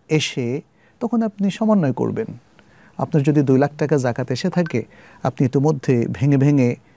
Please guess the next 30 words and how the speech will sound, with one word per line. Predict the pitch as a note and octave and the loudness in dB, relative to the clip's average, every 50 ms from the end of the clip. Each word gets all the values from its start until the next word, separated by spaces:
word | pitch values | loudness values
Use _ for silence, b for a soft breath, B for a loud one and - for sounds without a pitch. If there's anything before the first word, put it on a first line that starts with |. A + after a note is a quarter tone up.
| b b - | b b -2
অগ্রিম | - C#3+ C3+ B2+ B2 C#3 E3 F3 F3 | 0 0 0 0 0 0 0 0 2
দিয়ে | D3 D3 D3 D3+ C#3+ | 0 2 0 0 0
ফেললেন | - E3 D#3+ D#3 D#3+ E3+ E3+ F#3 - - | 0 0 0 0 0 0 -2 -4 -6 -6
এক | - C#3+ - C3+ | -4 -4 -2 -2
লাখ | B2+ B2 - C3+ | -4 -2 -2 -4
নব্বই | A2+ G#2 A#2 A#2+ | -4 -2 -2 -2
হাজার, | G#2+ G#2+ G#2+ - - - - - - _ _ _ _ b b b b _ | -2 -2 -4 -6 -8 -12 -14 -18 -20 _ _ _ _ b b b b _
তাহলে | - A3+ A3 A3 | 2 4 6 6
আর | A3 G3 | 4 4
দশ | E3 F#3 F3+ - - | 4 2 0 -2 -2
হাজার | F3+ D3 C#3+ A2 | 0 0 0 0
দিয়ে | A#2+ - A2 G#2+ | 0 -2 -4 -4
দিবেন, | - A#2 A2+ - - - - - _ _ _ | -4 -6 -8 -10 -12 -14 -18 -20 _ _ _
তাহলে | - E3 D#3+ F3 F3 | -4 -2 -2 -2 -2
তো | E3 G3 | -4 -6
আপনার | F3+ - F3 | -8 -8 -10
সমস্যা | - - D#3+ D#3+ D#3+ - - D#3+ | -10 -8 -6 -6 -6 -6 -8 -6
থাকছে | - F#3 F3+ - - - - | -4 -6 -6 -6 -8 -8 -8
না। | - - - B B B B B B B B | -6 -8 -8 B B B B B B B B
এবং | D3+ C3+ C#3 D#3 D#3+ D#3 - - | 0 0 2 2 0 0 0 0
পরের | C3 B2+ C3 C3 A#2+ | 0 0 0 0 -2
বারও | A#2+ C3 D3 F3+ | -2 0 0 0
আপনি | F3 E3+ - F#3 D#3+ | 0 0 0 0 0
অগ্রিম | B2+ A#2 A#2+ C3 C3 B2 | 0 0 -2 -4 -6 -6
দিবেন, | A#2 - - - - - - _ _ _ _ _ _ _ _ - | -6 -6 -8 -10 -10 -12 -18 _ _ _ _ _ _ _ _ -2
পরের | - B2 A#2+ A#2+ | 0 0 2 2
বছরটা | A#2 B2+ - - D3+ D3 - - D#3 | 0 -2 -2 -2 -4 -2 -2 -2 -2
অগ্রিম | A#2+ A2+ B2 A#2 - | -2 -2 -4 -6 -6
দিবেন। | - - - A2+ A2+ | -8 -8 -8 -8 -4
তখন | - E3 D#3+ - - G#3+ E3 E3+ G3+ | -2 -2 0 0 0 0 0 0 -2